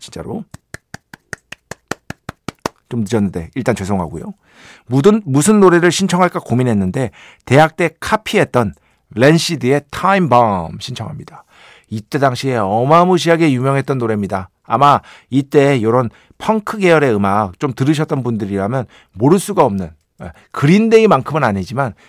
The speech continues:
어, 그 다음으로 인기 있었던 밴드 중에 하나가 바로 이 랜시드라고 할 수 있겠거든요.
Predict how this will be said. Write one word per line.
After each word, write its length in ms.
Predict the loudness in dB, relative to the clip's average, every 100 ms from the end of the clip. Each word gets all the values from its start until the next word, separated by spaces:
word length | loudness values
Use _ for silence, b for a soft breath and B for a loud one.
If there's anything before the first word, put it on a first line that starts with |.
| b b b
어, 280 | -12 -10 -10 -2
그 100 | -2
다음으로 640 | -2 -2 2 2 4 2
인기 260 | 2 -2
있었던 460 | -4 -4 -6 -6 -6 b b -2
밴드 260 | 0 0
중에 200 | -4 -4
하나가 280 | -2 -2 -2
바로 200 | -2 -4
이 100 | -2
랜시드라고 960 | 0 0 0 -2 0 -2 -4 -6 -4 -4
할 100 | -6
수 100 | -6
있겠거든요. 580 | -6 -6 -4 -6 -6